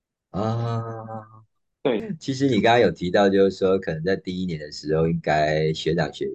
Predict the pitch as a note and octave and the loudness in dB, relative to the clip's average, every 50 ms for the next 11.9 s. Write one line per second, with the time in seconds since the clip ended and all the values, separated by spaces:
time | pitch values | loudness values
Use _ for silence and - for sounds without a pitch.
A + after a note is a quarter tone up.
0 | - - D#2+ D#2+ D#2 - - - - E2 - - C#2 C#2 - - C#2+ - G2+ C#2 | -10 -8 -8 -8 -8 -8 -10 -8 -6 -4 -4 -4 -4 -4 -4 -4 -4 -2 -4 -6
1 | C#2 - - D2+ D2 D2 D2+ D2+ D#2 D#2 D2 C#2+ C#2 C#2 - D2 B1 B1+ C#2+ D#2 | -6 -6 -8 -8 -8 -8 -10 -8 -6 -4 -4 -6 -8 -10 -10 -10 -8 -8 -6 -8
2 | D2 - - - - D2 D2 C#2+ C#2 C#2 C#2 C2+ B1+ B1 A#1 A#1 A#1 A1+ A1+ A1+ | -8 -8 -8 -4 -2 0 0 0 0 0 0 -2 -2 -4 -6 -8 -8 -8 -10 -12
3 | - - _ _ _ _ - C2 B1 A1+ A1 G#1 G1+ G#1 - - - - - - | -14 -18 _ _ _ _ -8 -6 -6 -6 -6 -8 -10 -10 -12 -12 -14 -14 -16 -18
4 | - - - - - - D#2+ E2 E2 D#2+ D#2+ F2+ E2+ E2 - E2 E2+ D#2 C2+ - | -20 -18 -18 -16 -12 -8 -6 -4 -4 -2 -2 -2 -2 -2 0 0 0 0 -2 -2
5 | D#2+ D2 - D#2+ D#2 D#2 D#2+ C#2+ B1+ C#2+ D2 C2+ C2 B1 B1 B1 _ - - A#1 | -4 -2 0 2 0 0 0 -2 -2 -2 -2 -2 -4 -6 -10 -12 _ -10 -8 -8
6 | - A1+ G#1 - - A#1+ - - - G#1+ G#1 - A1 G#1 G#1 - _ _ _ _ | -6 -6 -8 -8 -8 -10 -12 -12 -10 -10 -8 -8 -8 -8 -10 -12 _ _ _ _
7 | _ _ _ _ _ _ _ _ _ _ _ _ _ _ _ _ _ - - - | _ _ _ _ _ _ _ _ _ _ _ _ _ _ _ _ _ -10 -8 -4
8 | - - E3+ D3 A2+ - - - C3+ E3 - B2 A2+ G#2+ G#2 G2+ G2+ - - _ | 2 4 4 4 4 2 0 2 4 4 6 6 4 4 2 0 -4 -8 -12 _
9 | _ _ _ _ - - G3 G#3 A3+ A#3+ G#3+ - A3+ G3 D#3+ C#3+ C#3 C3+ - C3 | _ _ _ _ -2 2 4 4 6 6 6 6 6 8 8 8 6 6 4 2
10 | B2+ C3 C#3+ C3+ E3 E3 D3 C3+ C3 C3 - - D3+ C#3 C3 B2 A#2+ - - G#2+ | 0 0 0 2 4 6 6 6 4 4 2 0 0 0 0 -2 -4 -6 -10 -16
11 | G2+ - F3 E3+ D#3+ D3 - - D3 C#3+ C#3+ C#3+ C#3+ C#3+ C#3 - _ | -10 -4 -2 0 0 0 0 -2 0 0 0 0 0 -2 -4 -8 _